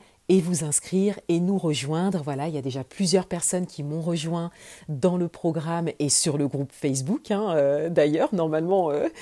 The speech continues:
je l'ouvrais le quinze décembre, mais les personnes sont, euh, sont déjà là. Il y aura des bonus, euh, et puis, ben, en fonction de la dynamique du groupe aussi, je pourrais peut-, je pourrais peut-être vous offrir, euh, d'autres, euh, d'autres contenus.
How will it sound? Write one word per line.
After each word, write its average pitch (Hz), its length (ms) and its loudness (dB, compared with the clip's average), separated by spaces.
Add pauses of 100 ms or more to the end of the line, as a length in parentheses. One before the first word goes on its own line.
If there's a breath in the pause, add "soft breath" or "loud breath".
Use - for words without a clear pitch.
(240 loud breath)
je 170 160 0
l'ouvrais 196 320 4
le 175 100 2
quinze 214 300 0
décembre, 196 500 2
mais 156 140 -2
les 175 140 2
personnes 208 380 -2
sont, 160 380 -4
euh, 143 220 -2
sont 151 260 -4
déjà 190 300 2
là. 147 240 -4 (500 loud breath)
Il 180 140 2
y 185 60 8
aura 208 180 4
des 220 100 6
bonus, 170 560 4 (220)
euh, 151 640 -2
et 175 120 0
puis, - 180 -4
ben, 170 180 0 (300 loud breath)
en 190 100 -2
fonction 247 380 -2
de 285 60 0
la 226 100 2
dynamique 190 480 2
du 160 180 2
groupe 175 380 0
aussi, 196 440 0 (200 soft breath)
je - 120 -14
pourrais 185 240 -2
peut-, 180 120 -8 (140)
je 156 280 0
pourrais 196 260 -2
peut-être 202 260 -2
vous 165 180 -2
offrir, 185 400 -2
euh, 147 220 0 (320 loud breath)
d'autres, 185 420 -2
euh, 151 240 -4
d'autres 190 320 -4
contenus. 160 640 -8